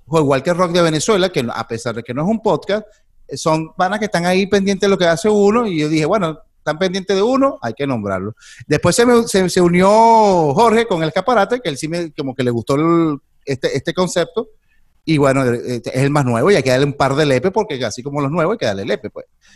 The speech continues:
No, me, <laughs> pero Álvaro, me, eh, tenía un po-, tiene un po-, el, su programa es sobre com-, eh, la desconstrucción de los, de los, de las canciones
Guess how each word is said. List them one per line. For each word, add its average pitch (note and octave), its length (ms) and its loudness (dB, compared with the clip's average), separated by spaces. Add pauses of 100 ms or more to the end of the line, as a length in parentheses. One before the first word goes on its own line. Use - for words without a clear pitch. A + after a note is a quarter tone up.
(140)
No, C#3 160 -2
me, C#3 120 0
<laughs> - 840 -6
pero A3+ 240 6
Álvaro, C4 480 4 (260)
me, F3 360 0
eh, D#3 460 4 (440)
tenía F3+ 280 4
un A3 100 2
po-, A#3 220 2
tiene G3 160 2
un A#3 100 2
po-, G#3+ 220 0
el, D3 300 2
su C#3+ 120 -6
programa G3 460 4
es D3+ 180 0
sobre F#3 600 2
com-, D#3 160 -8 (340)
eh, B2+ 380 -4
la C#3+ 100 0
desconstrucción D#3+ 600 0
de B3 80 4
los, D#3+ 260 -4
de E3 120 0
los, D3 280 -4
de D3 80 -4
las C#3 160 -2
canciones G3+ 460 0